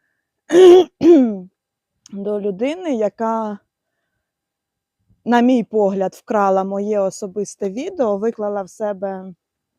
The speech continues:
на каналі і тішилася за те, що, м, ожив його канал. Не за той рахунок ви це робите, раз. По-друге,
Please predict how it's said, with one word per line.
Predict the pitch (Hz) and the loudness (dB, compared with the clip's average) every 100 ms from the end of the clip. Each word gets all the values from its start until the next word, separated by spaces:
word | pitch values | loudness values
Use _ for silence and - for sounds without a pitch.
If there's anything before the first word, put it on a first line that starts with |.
| _ _ _ - | _ _ _ -18
на | 208 214 208 196 | -12 -8 -6 -6
каналі | 185 214 240 302 427 294 226 - _ _ _ - | -6 -6 -6 -6 -6 -8 -8 -14 _ _ _ -10
і | 202 | -10
тішилася | - 277 - 269 247 226 - 214 | -4 -6 -4 -2 0 -2 -4 -8
за | 214 | -8
те, | - 233 247 | -6 -4 -4
що, | - 226 214 208 208 202 | -6 -6 -4 -2 -2 -4
м, | 208 208 - 196 202 202 - - | -8 -10 -12 -12 -14 -14 -16 -10
ожив | 208 240 254 | -8 -2 -2
його | 208 196 214 233 | -2 -6 -6 -8
канал. | - 202 190 165 160 _ _ - - _ | -8 -6 -6 -8 -10 _ _ -20 -20 _
Не | 208 226 | -2 2
за | 247 | 2
той | 269 349 | 2 0
рахунок | 330 240 - 311 339 269 - | 0 -2 -4 -6 -6 -8 -8
ви | 220 254 269 | -4 -2 -4
це | - 240 | -6 -8
робите, | 214 190 175 185 - 185 185 | -6 -6 -8 -10 -10 -8 -8
раз. | 185 185 175 - - _ _ _ _ _ _ _ _ _ _ _ _ | -6 -8 -8 -14 -20 _ _ _ _ _ _ _ _ _ _ _ _
По-друге, | 214 196 254 196 180 | -6 -2 -2 -2 -6